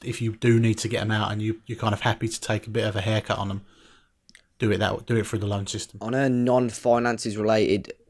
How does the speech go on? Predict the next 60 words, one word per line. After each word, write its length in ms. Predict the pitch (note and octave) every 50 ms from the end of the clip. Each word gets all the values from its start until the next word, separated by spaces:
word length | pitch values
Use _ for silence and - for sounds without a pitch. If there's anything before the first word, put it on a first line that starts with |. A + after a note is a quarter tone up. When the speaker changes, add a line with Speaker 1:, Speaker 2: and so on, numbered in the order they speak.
| - -
Speaker 2:
f-, 300 | - - - - - - - -
F 180 | A2 G#2+ - A#2
M 200 | A2 A2+ A#2 A2
thing, 400 | - - G2+ F2 E2+ F2 E2 - -
uh, 160 | F#2+ G2 F2+ E2
like 180 | G2 A2 G#2+
you 140 | F#2 A2 A2
said, 220 | G#2 - A#2 F#2+ -
that 180 | A2 G2+ - - G2+ F2+ -
I'm 200 | A2+ A#2 A#2 A2+
getting 220 | A2+ G#2+ F#2+ G#2+
that 180 | G#2+ E2+ - G2
a 20 |
lot 160 | G#2 F#2+ -
with 120 | - G2+ G2+
the 60 | G2+
Board 260 | E2+ G#2 G#2 G2+ F#2+
as 100 | F#2+ F#2+
well. 240 | G#2+ A2 F2+ F2 F#2+
But 160 | - F#2+ D#2+
now, 500 | G2 G#2+ A#2+ B2+ C3 F2 E2+ G2 A2 A2+ - _ _ _ _ _
for 100 | - G#2
the 80 | G#2+
first 320 | G#2 - - A#2+ A#2+ A2 -
time 160 | A2+ A2+ A#2
ever, 180 | A#2 G2 G2+ G2+
I'm 100 | A2 G#2+
getting 200 | - - G#2 G#2
my 80 | G2+
captain 560 | - - - - - - - C3+ C3 C3+ C#3 -
actually, 540 | G#2 - - - A#2+ A#2 A#2 A#2 A#2 A2+ A2+
uh, 280 | A2 A2+ A2+ A2+ A2+ A2 _ _ _ _ _ _ _ _ _ -
telling 240 | - A#2+ A#2 A2
players 320 | G2+ - A#2 A#2 A#2+ A#2 -
to 60 | A#2
stop 180 | - - A2 -
moaning 300 | A2 A2+ A#2 B2+ C3 C3+
as 160 | C3 A2+ G#2+
well. 260 | A2+ A2+ B2 C#3 - _ _ _ _ _ _
When 100 | - G#2+
I 60 | A2 A2
ask 140 | A2 -
the 80 | - G#2
captain 320 | - G#2+ - - - A2
to 60 | G2+ -
sort 240 | - G#2+ G2+ -
it 40 | F2
out 220 | E2+ F#2 G2+ - -
every 520 | G2+ A2+ G2 F#2+ G2+ G#2+ A2 G#2+ G#2+ G#2+
time, 380 | F#2+ - - A2+ A2 A2+ A#2 A#2
probably 460 | A2+ B2 G#2+ G#2+ G#2+ G#2+ G#2+ G#2 F2+ - _
ninety 300 | - A2+ A#2+ B2 A2+ E2+ -
percent 320 | - - B2+ B2+ B2 -
of 160 | G#2+ G#2+ G2
the 220 | - A#2 A#2 A#2 A2+
time 320 | - - B2 A#2+ B2 B2+
of 100 | B2 A2+
this 160 | A2+ A#2 -
save 320 | - A#2+ A#2+ A#2+ B2 B2 B2
now, 280 | B2 B2 C3 C#3+ C3+